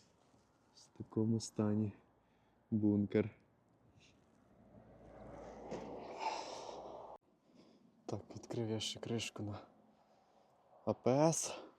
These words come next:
Щоб показати, якщо буде видно, в якому стані молоточки. Молоточки, бачите, не витерті.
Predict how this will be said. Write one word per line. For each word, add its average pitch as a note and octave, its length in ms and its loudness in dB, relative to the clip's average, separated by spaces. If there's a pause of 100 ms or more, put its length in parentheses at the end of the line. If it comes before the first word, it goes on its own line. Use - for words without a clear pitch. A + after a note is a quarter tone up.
(580)
Щоб - 280 -16
показати, A#2 460 2
якщо A2+ 240 -2
буде A2+ 220 4
видно, A#2 300 6
в A2+ 40 4
якому A2+ 280 4
стані A#2 400 2 (560)
молоточки. A2+ 800 6 (1600)
Молоточки, G#2 640 4
бачите, G2 420 4
не G#2 160 4
витерті. A2+ 540 6